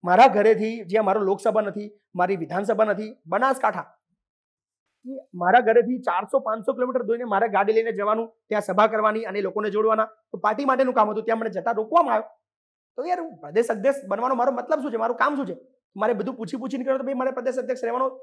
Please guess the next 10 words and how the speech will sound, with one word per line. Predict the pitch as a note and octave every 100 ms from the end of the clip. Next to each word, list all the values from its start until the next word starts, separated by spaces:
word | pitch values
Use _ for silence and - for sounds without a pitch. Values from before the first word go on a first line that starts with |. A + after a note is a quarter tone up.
| -
મતલબ | C4 D4+ C4+
નથી. | A#3 - _ _ _
તો | A3 C4
simply | C#4 C#4 C4 - - - _ G3
આપણું | A3 B3+
કામ | A#3 A#3
એવું | A3+ A#3+
છે | G3 - _ _ -
કે |
બેન | G#3+ A3+